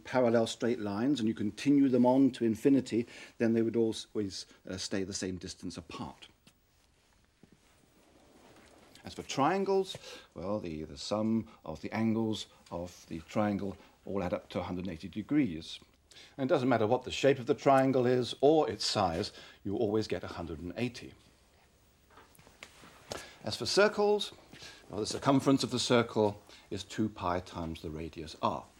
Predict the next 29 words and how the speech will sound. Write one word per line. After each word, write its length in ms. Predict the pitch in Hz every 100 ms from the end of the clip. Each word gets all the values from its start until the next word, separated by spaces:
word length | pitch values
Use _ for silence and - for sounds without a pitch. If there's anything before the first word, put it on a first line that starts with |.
| - _ - -
And 80 | 196
again, 180 | 214 107
it 80 | 110
doesn't 260 | 113 101
matter 220 | 95 82
what 120 | 87 87
the 80 |
size 440 | 80 104 78 76 78
of 140 | 73
the 140 | - 78
circle 480 | - - 80 - 90
is, 260 | 85 - - - - -
uh, 100 | 80 -
it, 100 | 101 -
you 100 | 98
will 120 | 92
always 320 | 98 87 85 -
get 200 | 80 -
two 140 | -
pi 260 | 80 78 80
r. 220 | 92 78 - _ _ _ _ _ _ - - -
So 100 | -
that's 140 | 220 226
Euclidean 520 | 190 160 135 127 107
geometry. 420 | 120 101 85 65 - - _ - - - _ _ _ - - - - - -
But 100 | 160
there 100 | 202
are 140 | 294
situations 840 | - - - 135 110 - 80 85